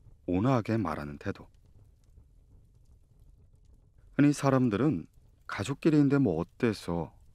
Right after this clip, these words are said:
하며 아무렇게나 말을 던지고 존중 없는 태도로 가족을 대하는 경향이 있습니다.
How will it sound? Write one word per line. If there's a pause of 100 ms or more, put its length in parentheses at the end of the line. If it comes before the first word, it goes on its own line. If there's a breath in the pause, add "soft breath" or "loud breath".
하며 (100)
아무렇게나
말을
던지고 (240)
존중
없는
태도로
가족을
대하는
경향이
있습니다.